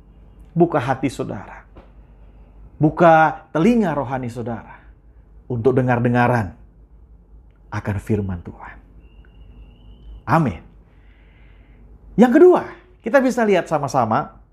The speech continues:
ayatnya yang ketiga, ya. Kita lihat sama-sama yang kedua ada di ayatnya yang ketiga. Di situ dikatakan demikian, "Tinggallah di negeri ini sebagai orang asing, maka aku akan menyertai engkau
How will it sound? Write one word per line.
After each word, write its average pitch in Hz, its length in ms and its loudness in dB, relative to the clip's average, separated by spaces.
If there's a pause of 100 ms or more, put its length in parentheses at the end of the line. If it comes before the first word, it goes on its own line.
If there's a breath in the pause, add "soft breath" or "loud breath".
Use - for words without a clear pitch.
(640)
ayatnya 185 840 2 (200)
yang 156 160 -6
ketiga, 147 600 -2
ya. 139 280 -2
Kita 117 240 -4
lihat 117 160 -4
sama-sama 117 640 -2 (240 loud breath)
yang 117 160 -6
kedua 127 560 4
ada 123 280 0
di 120 240 -4
ayatnya 117 440 -4
yang 107 160 -4
ketiga. 107 480 -6 (680 soft breath)
Di 175 80 0
situ 277 200 6
dikatakan 202 480 4
demikian, 147 480 -4 (960)
"Tinggallah 254 520 6
di 226 120 0
negeri 220 400 2
ini 226 160 4
sebagai 185 400 0
orang 208 400 0
asing, - 480 -10 (960 soft breath)
maka 208 320 6
aku 202 240 2
akan 214 240 4
menyertai 196 760 4
engkau 170 440 -6